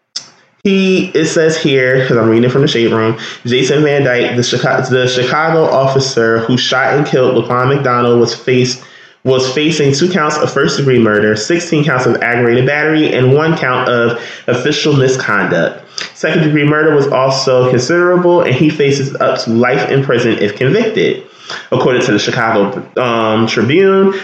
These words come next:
the jury has just reached a verdict. Van Dyke was convicted today of second-degree murder in the shooting of Laquan McDaniel. The seventeen-year-old was fa-, was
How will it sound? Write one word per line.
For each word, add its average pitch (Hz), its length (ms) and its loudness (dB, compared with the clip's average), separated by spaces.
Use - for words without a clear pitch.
the 123 100 2
jury 160 360 2
has 131 340 -2
just 143 220 0
reached 180 220 2
a 165 60 2
verdict. 120 480 0
Van 127 260 0
Dyke 135 300 0
was 131 120 2
convicted 117 840 0
today 175 420 0
of - 80 -2
second-degree 156 460 2
murder 135 260 2
in 113 120 0
the 120 60 2
shooting 127 280 2
of 120 80 2
Laquan 113 440 0
McDaniel. 131 680 0
The 104 80 0
seventeen-year-old 143 840 2
was 110 200 0
fa-, - 560 0
was 120 540 2